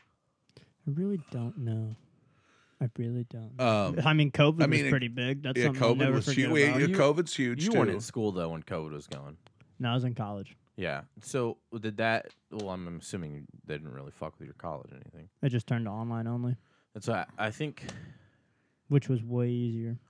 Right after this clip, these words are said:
Speaker 3: I was living in Florida when covid happened, and I was, I was doing a job in Florida, and I got sent back home.
Speaker 2: Well, you know what? I'm
Speaker 3: It's
Speaker 2: gonna
Speaker 3: about time to end
Speaker 2: I,
Speaker 3: it.
Speaker 2: I'm gonna, I'm gonna play a little, uh,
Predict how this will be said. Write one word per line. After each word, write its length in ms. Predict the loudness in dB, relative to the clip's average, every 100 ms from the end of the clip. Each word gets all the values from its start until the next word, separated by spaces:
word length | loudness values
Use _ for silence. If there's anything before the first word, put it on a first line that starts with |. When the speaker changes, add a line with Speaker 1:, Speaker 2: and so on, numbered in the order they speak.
| -8
Speaker 3:
I 160 | -2 0
was 260 | 0 -2
living 240 | -4 -8 -10
in 100 | -14
Florida 440 | -14 -10 -8 -8
when 140 | -14 -16
covid 320 | -14 -14 -14
happened, 320 | -14 -12 -14
and 100 | -16 -8
I 120 | -4
was, 200 | -4 -4 -4
I 120 | -2
was 280 | -2 -4 -8 -18 -20 -4
doing 260 | -4 -2
a 40 | -6
job 300 | -4 -4 -4
in 100 | -10
Florida, 360 | -12 -8 -8 -8
and 80 |
I 140 | -12 -14
got 240 | -16 -16
sent 200 | -18 -16
back 200 | -16 -18 -16
home. 260 | -18 -18 -20 _ _ -6
Speaker 2:
Well, 340 | -4 -4 -8 -18 _ _ _ _ _ _ _ _ _ -2
you 80 | 2
know 80 | 4
what? 240 | 4 0 -6 -20 _ _ _ _ _ -2
I'm 100 | 0
Speaker 3:
It's 0 |
Speaker 2:
gonna 100 | 0
Speaker 3:
about 80 |
time 240 | -4 -8 -6
to 60 | -8
end 140 | -8
Speaker 2:
I, 40 | -8
Speaker 3:
it. 60 | -4
Speaker 2:
I'm 80 | -2
gonna, 160 | -2
I'm 100 | -2
gonna 120 | -4 -4
play 220 | -2 -2
a 60 | -2
little, 360 | -4 -6 -10 -12
uh, 280 | -12 -12